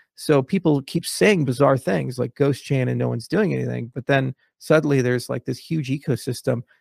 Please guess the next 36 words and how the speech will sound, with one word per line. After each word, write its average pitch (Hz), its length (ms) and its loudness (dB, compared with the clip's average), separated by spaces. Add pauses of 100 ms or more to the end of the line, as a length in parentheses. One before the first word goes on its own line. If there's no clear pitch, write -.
(180)
and 135 120 2
it's 123 100 -2
showing 165 420 4
that 127 220 0
it 131 160 -4
can 131 120 -4
upgrade 151 400 4
itself 131 560 0 (400)
in 139 140 0
an 131 100 0
organized, 139 600 2
systematic 131 560 -4
way, 160 320 2
in 127 60 -4
an 127 100 -8
evidence-based 131 800 -6
way. 120 300 -8
And 123 420 -10
also 147 320 0
it 135 80 -4
seems 131 320 -6
to 131 100 -12
be 127 120 -6
future-proofed - 800 -8
because 127 320 -6
everything 151 400 4
everybody 131 360 2
else 131 240 0
in 131 60 -8
the 131 80 -4
industry 127 280 -6
is 123 80 -8
trying 127 200 -4
to 120 60 -4
move 170 240 -2
towards, 131 360 0